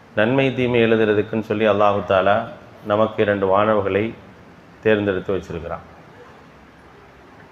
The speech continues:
நம்ம நன்மையை செய்யணும் அப்படின்னு தூண்டுறதுக்காக ஒரு வானவர் அல்லாஹு தாலா வச்சிருக்கிறான். இவங்க நம்மளோட எப்போதுமே இருப்பாங்க, எல்லா காலமும் என்ன செய்வாங்க, நம்மளோட இருப்பாங்க. அதனால தான் நபி ஸல்லல்லாஹு அலைஹி வஸல்லம் சொன்னாங்க,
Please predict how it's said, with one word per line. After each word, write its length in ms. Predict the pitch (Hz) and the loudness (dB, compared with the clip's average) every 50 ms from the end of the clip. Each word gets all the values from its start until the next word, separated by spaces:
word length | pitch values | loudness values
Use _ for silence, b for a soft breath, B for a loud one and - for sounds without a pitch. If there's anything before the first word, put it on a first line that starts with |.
| - - - - - | -20 -20 -20 -10 -4
நம்ம 240 | 120 117 117 123 117 | 0 0 2 2 4
நன்மையை 440 | 120 123 131 147 151 156 151 147 135 - | 4 4 2 4 4 4 4 2 2 2
செய்யணும் 320 | 135 123 123 123 120 123 | 2 4 4 4 4 4
அப்படின்னு 380 | 127 120 117 113 117 123 120 113 - | 4 4 4 2 2 0 -2 -2 0
தூண்டுறதுக்காக 720 | - 151 160 165 151 143 143 131 123 117 104 - 117 120 131 | 2 2 2 4 4 4 4 4 4 2 2 2 2 4 4
ஒரு 140 | 127 117 110 | 4 4 4
வானவர் 420 | 107 104 107 113 120 117 117 117 | 4 4 4 4 4 4 4 4
அல்லாஹு 380 | 113 104 98 104 110 104 104 95 - | 4 4 4 2 2 2 0 0 0
தாலா 280 | 95 92 98 101 95 87 | 0 0 0 0 -2 -2
வச்சிருக்கிறான். 380 | - 90 90 85 85 85 95 | -4 -6 -6 -6 -6 -6 -4
இவங்க 180 | 101 110 110 107 | -4 -2 -2 0
நம்மளோட 420 | 107 107 107 107 113 117 120 120 | 0 0 2 2 4 4 4 2
எப்போதுமே 440 | 113 104 107 113 113 113 110 110 113 | 0 0 0 0 0 0 0 0 -2
இருப்பாங்க, 380 | 107 101 90 - 87 82 80 82 - - - - - - - - - - - - - - - - - - - - - - - - - - - - - | -2 -4 -4 -6 -8 -8 -10 -12 -18 -20 -20 -20 -20 -20 -20 -20 -20 -20 -20 -20 -20 -20 -20 -20 -20 -20 -20 -20 -20 -20 -20 -20 -20 -20 -16 -6 -2
எல்லா 400 | 101 101 107 117 123 127 135 143 | 0 0 4 4 4 4 4 2
காலமும் 420 | - 139 127 123 123 127 127 131 | 2 2 2 4 4 2 2 2
என்ன 200 | 123 120 120 117 | 2 2 0 0
செய்வாங்க, 500 | 117 120 110 107 107 104 104 104 131 165 175 - - - - - - - - - - - - - | 0 -2 -2 0 0 2 2 0 0 -2 -4 -8 -14 -20 -20 -20 -20 -20 -20 -20 -20 -20 -8 -2
நம்மளோட 340 | 110 110 113 113 113 117 117 117 110 | 0 2 4 4 4 4 6 4 4
இருப்பாங்க. 360 | 107 98 - 101 95 90 87 90 - - - - - | 2 2 0 0 0 0 -2 -6 -8 -12 -14 -8 -6
அதனால 380 | 110 107 110 110 110 113 120 | -4 0 2 2 4 4 2
தான் 120 | 120 117 113 | 2 2 0
நபி 60 | 110 | -2
ஸல்லல்லாஹு 280 | - 117 113 113 113 | -2 0 2 4 4
அலைஹி 60 | 110 107 | 2 2
வஸல்லம் 240 | - 104 98 107 | 0 -6 -6 -4
சொன்னாங்க, 540 | 101 101 101 98 98 107 113 113 104 98 95 | -4 -2 0 0 0 0 2 2 2 2 0